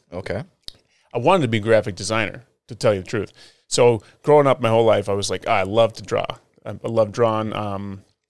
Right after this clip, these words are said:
Speaker 2: I just, I would spend hours and hours and hours just drawing and sketching and doing all these things. And so I'm like, "Oh, this is what I want to do. I could do this for a living. This would be amazing." And I can do it on a computer, which is even better, 'cause then I can make a lot of money doing that, 'cause they came to my high school and said, "Oh, graphic designers, da, da, da, da, da."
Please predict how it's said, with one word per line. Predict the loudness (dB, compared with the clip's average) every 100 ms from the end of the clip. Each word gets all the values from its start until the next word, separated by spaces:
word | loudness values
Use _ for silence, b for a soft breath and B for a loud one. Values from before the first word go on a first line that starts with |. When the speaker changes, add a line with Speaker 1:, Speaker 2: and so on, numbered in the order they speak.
| _ -12
Speaker 2:
I |
just, | -6 -6 -4
I | -10 -8
would | -6 -6
spend | -2 -2
hours | 0 0 0
and | 0
hours | 0 0 -4
and | -4
hours | -4 -4 -8
just | -10 -8
drawing | -4 -4 -4 -6
and | -6
sketching | -2 -4 -4 -12
and | -14 -10
doing | -8 -8
all | -8
these | -6 -8
things. | -8 -8
And |
so | -10
I'm | -10 -14
like, | -8
"Oh, | -6 -4
this | -4
is | -4
what | -4
I | -4
want | -4
to | -4
do. | -2
I | -4
could | -6 -10
do |
this | -10
for | -12 -12
a |
living. | -10 -8 -8
This | -10
would | -10
be | -10
amazing." | -8 -10 -10 -16 b b b b
And | -2
I | -2
can | -2 -2
do | 0
it | 0
on | -2 -10
a |
computer, | -12 -6 -2 0 -2 -4 _ _ _ _ _
which | -8 -4
is | -4
even | -8 -2
better, | -2 -2 -6 -12 _ -10
'cause | -6
then | -6
I |
can | -8
make | -12 -12
a |
lot | -10 -8
of |
money | -6 -6
doing | -6 -8 -8
that, | -10
'cause | -10 -10
they | -10
came | -12 -14
to | -12
my | -10
high | -6
school | -6 -8
and | -14
said, | -12 -12
"Oh, | -12 -14
graphic | -16 -18 -18
designers, | -16 -12 -12 -12
da, | -12
da, | -12
da, | -14
da, | -14
da." | -14